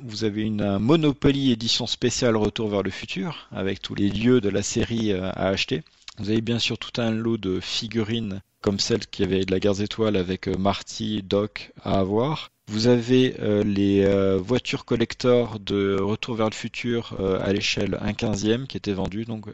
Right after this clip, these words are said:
là, par contre, il y en a plusieurs marques, plusieurs niveaux de qualité. Mais généralement, il faut débourser pas mal d'argent pour, euh, avoir une voiture de bonne qualité quand même pour cette série-là.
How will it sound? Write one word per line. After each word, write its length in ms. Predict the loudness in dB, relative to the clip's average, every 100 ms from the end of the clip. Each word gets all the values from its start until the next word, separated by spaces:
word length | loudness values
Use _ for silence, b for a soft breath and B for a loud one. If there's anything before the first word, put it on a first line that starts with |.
| 4
là, 160 | 6 8
par 140 | 4
contre, 220 | -4 -4
il 20 | 0
y 40 |
en 20 |
a 40 | 0
plusieurs 400 | 0 -2 0 2
marques, 260 | 0 -2 -6
plusieurs 300 | -4 0 0
niveaux 240 | 0 -2
de 60 | 0
qualité. 460 | 2 2 0 -2 -2 _
Mais 140 | -4 -2
généralement, 360 | 0 0 0
il 80 | -2
faut 180 | -4 -4
débourser 640 | 0 -2 -2 -4 2 2 0
pas 260 | _ -4
mal 180 | -2 -2
d'argent 320 | -2 -4 -8
pour, 320 | -10 -8 -2
euh, 180 | 0 2
avoir 200 | 0 -2
une 240 | -4 -6 -6
voiture 320 | -6 -4 -6
de 80 | -4
bonne 180 | -4
qualité 400 | -2 -4 -4 -6
quand 140 | -6 -6
même 160 | -8
pour 200 | -10 -10
cette 200 | -8 -6
série-là. 480 | -4 -2 2 2 0